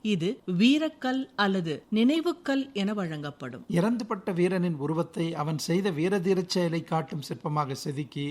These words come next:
Speaker 2: அவனது பெயரையும் சிறப்பையும் கல் எழுத்துக்களில் பொறித்து வைப்பர். தருமபுரி மாவட்டத்தில் உள்ள இருளப்பட்டி என்ற இடத்தில்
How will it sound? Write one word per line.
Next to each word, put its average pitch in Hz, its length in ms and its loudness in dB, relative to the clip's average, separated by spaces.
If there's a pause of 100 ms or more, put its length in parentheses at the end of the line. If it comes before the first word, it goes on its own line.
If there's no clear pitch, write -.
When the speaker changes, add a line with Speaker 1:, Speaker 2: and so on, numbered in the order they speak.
Speaker 2:
அவனது 139 400 -6
பெயரையும் 147 560 -4 (160)
சிறப்பையும் 190 680 2
கல் 180 260 4
எழுத்துக்களில் 170 680 0
பொறித்து 139 320 -4
வைப்பர். 143 380 -6 (180)
தருமபுரி 196 440 2
மாவட்டத்தில் 175 640 -2
உள்ள 160 240 0
இருளப்பட்டி 175 600 0
என்ற 151 220 -4
இடத்தில் 151 420 -4